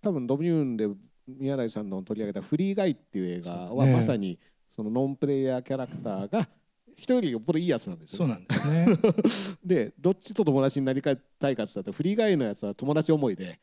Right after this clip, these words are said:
Speaker 2: うん。
Speaker 1: それで、あの、なんとかこう世の中を良くしたいと思っているノンプレイヤーキャラクターで、
Speaker 2: うん。うん。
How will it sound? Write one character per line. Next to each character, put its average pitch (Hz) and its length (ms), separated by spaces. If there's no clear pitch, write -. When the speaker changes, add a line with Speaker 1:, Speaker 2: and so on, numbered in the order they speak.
Speaker 2:
う 156 80
ん。 117 340
Speaker 1:
そ 131 120
れ 135 80
で、 139 300
あ 113 120
の、 104 180
な 135 100
ん 175 80
と 151 140
か 110 120
こ 110 180
う 110 40
世 117 100
の 135 80
中 135 180
を 107 60
良 131 100
く 120 120
し - 80
た 117 80
い 110 80
と 101 80
思 120 140
っ - 20
て - 160
い - 20
る 170 80
ノ 165 100
ン 131 100
プ 151 80
レ 139 80
イ - 20
ヤ 131 100
ー - 40
キ 135 80
ャ - 20
ラ 117 80
ク - 100
タ - 120
ー - 80
で、 156 80
Speaker 2:
う - 20
ん。 - 20
う 143 40
ん。 117 160